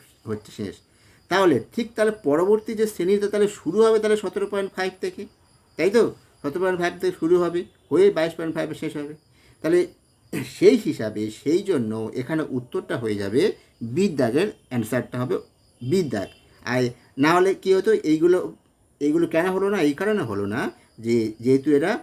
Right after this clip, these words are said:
আঠেরো পয়েন্ট ফাইভ কে উনিশ পয়েন্ট ফাইভ থেকে শুরু হচ্ছে, যেহেতু এখানে প্রথম শ্রেণীর, প্রথম শ্রেণীতে আমরা, প্রথম শ্রেণীর যে, উম, আহ, শেষটা, উচ্চ সীমাটা, সেটা সতেরো পয়েন্ট ফাইভ ছিল,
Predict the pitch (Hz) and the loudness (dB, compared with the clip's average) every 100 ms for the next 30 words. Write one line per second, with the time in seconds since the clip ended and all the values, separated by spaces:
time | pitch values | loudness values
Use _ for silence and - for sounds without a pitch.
0 | - _ - 123 151 156 156 151 - _ | -10 _ -8 -2 0 0 -2 -4 -8 _
1 | 135 139 139 147 135 143 143 139 135 117 | -2 0 2 2 2 2 0 -4 -2 -4
2 | 113 147 165 123 120 104 - 87 - _ | -6 -6 -6 -2 0 0 -4 -12 -16 _
3 | - 113 151 156 220 330 - - 147 151 | -8 0 0 2 -2 -2 -10 -4 0 0
4 | - 170 247 226 - 123 95 - _ _ | 0 0 2 2 2 0 0 -10 _ _
5 | _ _ - - - - - 143 151 202 | _ _ -20 -20 -20 -20 -6 0 2 2
6 | 170 170 175 165 151 180 254 - _ _ | 0 -2 0 0 0 0 -2 -6 _ _
7 | 143 143 202 - 139 139 220 - _ _ | -4 -2 -2 -2 0 2 0 -4 _ _
8 | 117 117 127 120 110 113 113 107 104 104 | -6 2 4 4 2 -2 -4 -2 -2 -4
9 | 101 98 - 175 - 104 80 123 123 180 | -6 -6 0 0 0 -6 -6 -6 -2 -4
10 | - 117 113 180 370 _ - 120 143 110 | -2 -4 -2 -4 -6 _ -10 -6 -4 -4
11 | 127 123 131 131 196 202 - | -4 -2 -2 0 -2 -2 -4